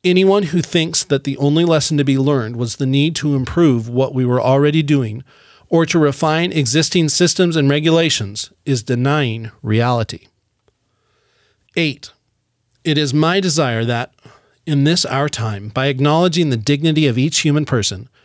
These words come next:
we can contribute to the rebirth of a universal aspiration to fraternity,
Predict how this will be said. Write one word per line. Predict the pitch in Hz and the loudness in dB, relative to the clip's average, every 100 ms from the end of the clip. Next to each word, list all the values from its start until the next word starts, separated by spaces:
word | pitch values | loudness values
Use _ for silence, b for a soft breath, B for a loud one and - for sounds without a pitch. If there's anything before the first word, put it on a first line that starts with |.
| b b b b | b b b b
we | 226 | -4
can | - 196 | -2 -4
contribute | - 165 - 196 190 180 - | -2 -2 0 0 0 -4 0
to | 143 | 0
the | 127 | 2
rebirth | 113 165 135 117 120 | 2 0 0 -2 -4
of | - 123 | -4 -4
a | |
universal | 120 143 175 165 147 160 - | -2 -2 0 0 0 -2 -2
aspiration | 131 160 180 151 123 135 123 | -4 -2 0 0 0 -4 -4
to | 127 | -6
fraternity, | - 135 147 127 110 95 127 | -4 -2 0 0 -2 -6 -14